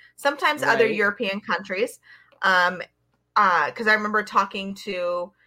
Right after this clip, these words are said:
Speaker 1: when we were in Shanghai, we were so excited to talk to Captain America.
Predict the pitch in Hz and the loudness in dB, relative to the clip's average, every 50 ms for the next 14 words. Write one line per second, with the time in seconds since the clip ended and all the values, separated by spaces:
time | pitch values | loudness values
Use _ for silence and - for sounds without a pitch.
0 | _ _ _ - 196 196 196 202 214 214 214 214 202 196 - 196 190 190 185 185 | _ _ _ -6 -4 0 2 2 2 4 4 4 4 4 6 6 6 6 6 4
1 | 180 180 - - - 190 196 208 247 240 165 156 160 165 175 185 185 185 202 190 | 2 0 -8 -2 0 0 0 0 0 0 0 2 2 0 0 -2 -4 -4 -6 -2
2 | - 185 185 185 - - 185 185 185 190 185 185 _ - 190 190 - - 180 180 | 0 0 0 0 0 -2 0 0 0 0 -2 -6 _ -8 -8 -8 -2 -2 -2 -2
3 | 196 - 202 - - 180 175 - - 190 180 185 180 175 185 190 190 190 208 170 | -2 -4 -16 -6 -2 -2 -2 -2 -4 -10 -6 -2 0 2 4 4 2 2 0 0
4 | 160 151 - - | 0 0 -2 -4